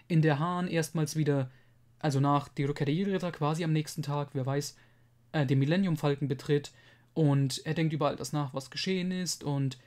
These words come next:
er wird emotional und wird dann von Chewbacca getröstet und das haut rein,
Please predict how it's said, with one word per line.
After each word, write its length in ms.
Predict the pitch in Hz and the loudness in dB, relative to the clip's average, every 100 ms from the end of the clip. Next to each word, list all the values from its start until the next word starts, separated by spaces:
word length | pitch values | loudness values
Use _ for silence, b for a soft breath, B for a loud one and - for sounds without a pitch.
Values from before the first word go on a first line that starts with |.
| b b _ | b b _
er 160 | - 147 | -2 2
wird 160 | 214 226 | 2 2
emotional 800 | 175 160 - 156 143 175 139 | 0 0 0 0 2 0 -2
und 160 | 147 131 | 0 0
wird 120 | 156 | 0
dann 120 | 160 | 0
von 180 | 151 147 | 2 0
Chewbacca 400 | 131 131 151 165 | -2 -4 -4 -2
getröstet 640 | 143 127 - 175 - - - B B | -4 -4 -2 -4 -4 -10 -14 B B
und 420 | - 156 151 147 - _ _ _ _ _ _ _ _ | 2 6 6 4 -6 _ _ _ _ _ _ _ _
das 220 | - 143 - | 0 0 2
haut 140 | 175 | 2
rein, 280 | 160 285 | 2 0